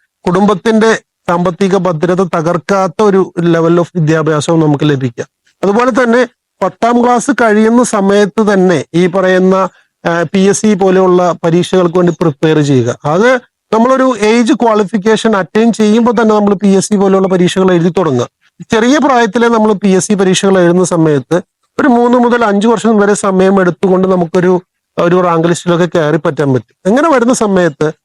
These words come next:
കൃത്യമായ രീതിയിൽ ഇവർക്ക് അവരുടെ ഫിനാൻഷ്യൽസ് ഒക്കെ പ്ലാൻ ചെയ്ത് മുന്നോട്ട് പോകാൻ പറ്റും. ഇതാണ് ശരിക്കും നമ്മള് ഈ ലോ ഇൻകം ക്ലാസ് ഫാമിലീസ് കുട്ടികളുടെ വിദ്യാഭ്യാസത്തെ കുറിച്ച് പ്ലാൻ ചെയ്യുമ്പോൾ ചെയ്യേണ്ടത്. അല്ലാതെ എല്ലാവരും ചെയ്യുന്നത് പോലെ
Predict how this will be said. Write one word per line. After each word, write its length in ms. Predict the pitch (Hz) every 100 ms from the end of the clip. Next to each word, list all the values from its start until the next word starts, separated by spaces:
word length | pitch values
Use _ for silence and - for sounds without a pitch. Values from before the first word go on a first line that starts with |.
| _ _
കൃത്യമായ 580 | 196 - 254 254 254 269
രീതിയിൽ 600 | 247 226 208 196 196 185
ഇവർക്ക് 720 | 190 165 175 180 170 202 196 - _ -
അവരുടെ 200 | 170 185
ഫിനാൻഷ്യൽസ് 600 | - 180 180 185 202 190
ഒക്കെ 120 | 190
പ്ലാൻ 380 | 175 175 165 175
ചെയ്ത് 160 | 180 185
മുന്നോട്ട് 420 | 175 156 156 165
പോകാൻ 140 | 147
പറ്റും. 220 | 131 - _ _ _ _ 202
ഇതാണ് 540 | 190 269 269 254 269
ശരിക്കും 500 | - 233 208 - 233 233 - -
നമ്മള് 540 | 190 185 190 208 202 -
ഈ 280 | 185 180 175
ലോ 260 | 175 196 240
ഇൻകം 280 | 220 233
ക്ലാസ് 340 | 214 202 202 -
ഫാമിലീസ് 520 | 180 165 160 147 - 170 - _ _ 170
കുട്ടികളുടെ 320 | 190 196 214
വിദ്യാഭ്യാസത്തെ 640 | 185 175 175 180 180 175
കുറിച്ച് 240 | 180 175 190
പ്ലാൻ 320 | - 165 170
ചെയ്യുമ്പോൾ 240 | 175 175
ചെയ്യേണ്ടത്. 380 | 170 156 127 123 - _ _ -
അല്ലാതെ 240 | 170 220 214
എല്ലാവരും 600 | 202 233 262 254 262 233
ചെയ്യുന്നത് 420 | 214 196 196 196
പോലെ 460 | 175 170 151 160